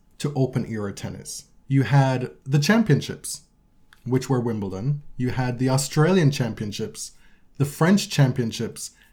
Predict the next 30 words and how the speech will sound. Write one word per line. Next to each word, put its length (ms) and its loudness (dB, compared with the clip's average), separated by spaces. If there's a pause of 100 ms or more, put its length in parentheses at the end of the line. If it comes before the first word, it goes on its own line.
(180)
and 140 4
the 80 2
United 480 6
States 280 -2
championships. 800 -8 (1000)
That's 180 6
what 120 4
they 60 4
were 140 8
called 460 0
before 680 2
the 180 -2
open 300 -6
era. 300 -10 (640)
Nineteen 400 6
sixty-eight 480 4
happens, 400 6
everybody 400 6
changes 400 4
their 140 6
name. 460 2 (460)
But 180 8
oh 120 8
no, 440 6 (400)
<laughs> 460 0
not 420 12
the 60 4
championships, 920 4 (320)
not 260 6
Wimbledon. 560 6